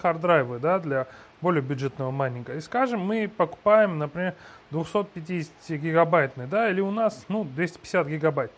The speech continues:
А в случае с двести пятьдесят гигабайт, да, у нас прибыль от этого всего будет, а, доллар тридцать четыре цента в месяц, да. Ну, чуть-чуть побольше, конечно, но все равно не, м,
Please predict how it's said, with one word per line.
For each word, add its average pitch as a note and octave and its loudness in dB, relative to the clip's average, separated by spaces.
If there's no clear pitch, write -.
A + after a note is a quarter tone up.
А D3 0
в - -10
случае A#3 -2
с F3+ -4
двести G#3+ -4
пятьдесят C4+ -2
гигабайт, F#3+ 0
да, G3+ 0
у D#3 -4
нас A#3 0
прибыль A3+ -4
от E3+ 0
этого F#3 -2
всего G#3 -2
будет, F#3+ -2
а, D#3 2
доллар G3+ 4
тридцать G3+ -4
четыре F#3+ -2
цента F#3 -2
в C3+ -6
месяц, D3+ -2
да. E3 0
Ну, C#4+ 0
чуть-чуть G3 -4
побольше, C4 2
конечно, C#3 -2
но B3 0
все - -2
равно G3+ 2
не, D3+ 0
м, C#3 -6